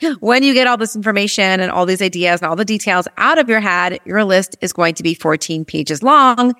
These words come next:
and that can also feel equally overwhelming. So on this episode, I'm not gonna get into exactly how to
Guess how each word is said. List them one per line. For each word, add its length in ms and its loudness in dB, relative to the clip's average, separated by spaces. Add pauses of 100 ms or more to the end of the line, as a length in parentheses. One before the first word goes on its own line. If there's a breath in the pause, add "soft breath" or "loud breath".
(300 soft breath)
and 180 0
that 220 0
can 180 -4
also 340 0
feel 440 0
equally 560 -2
overwhelming. 800 -4 (520)
So 340 0 (100)
on 280 6
this 200 2
episode, 640 0
I'm 200 -2 (140)
not 320 0
gonna 140 -2
get 160 0
into 360 -2
exactly 460 -4
how 80 0
to 100 -4